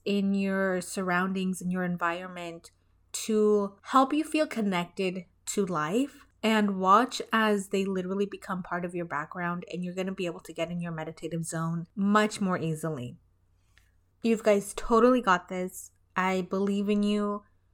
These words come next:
Use the tools and tips that I've shared with you today.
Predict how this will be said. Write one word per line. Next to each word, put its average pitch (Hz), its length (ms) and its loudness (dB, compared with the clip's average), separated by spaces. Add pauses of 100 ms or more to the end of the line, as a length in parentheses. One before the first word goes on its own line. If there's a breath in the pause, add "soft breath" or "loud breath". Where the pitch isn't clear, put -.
(140)
Use 233 400 4
the 240 100 4
tools 214 480 4
and 190 200 -2
tips - 400 -4
that 180 120 -2
I've 170 120 -2
shared 262 300 2
with 254 140 2
you 247 140 2
today. 226 640 4